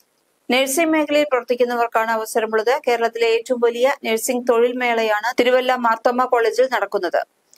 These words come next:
ആസ്ട്രേലിയയിലെ ട്രെയിനിംഗ്, തൊഴിൽ വിസ പരിപാടിക്കായി ഐ എച്ച് എൻ എ എന്ന ആസ്ട്രേലിയയിലെ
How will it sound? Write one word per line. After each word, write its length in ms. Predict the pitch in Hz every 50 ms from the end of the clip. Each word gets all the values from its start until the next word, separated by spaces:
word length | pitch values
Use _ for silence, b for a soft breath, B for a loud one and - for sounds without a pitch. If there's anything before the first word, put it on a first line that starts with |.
| _ _ - -
ആസ്ട്രേലിയയിലെ 720 | 240 262 262 254 - 320 311 302 311 311 311 311 302 302 302 - -
ട്രെയിനിംഗ്, 420 | 254 247 247 254 254 262 285 - _ _ - -
തൊഴിൽ 260 | 240 240 247 269 269
വിസ 260 | 247 254 240 247 - 262 254 262
പരിപാടിക്കായി 760 | 254 240 240 233 233 226 226 - 233 226 226 226 240 285 330 - _ _ _ _ _ _ _ _ _ _ - - 233
ഐ 120 | 240 254 277 302
എച്ച് 240 | 302 - - - -
എൻ 200 | - 240 233 240
എ 140 | 240 247 247 -
എന്ന 180 | 233 226 233
ആസ്ട്രേലിയയിലെ 800 | 240 - - 226 226 226 - - 240 240 240 240 240 240 233 233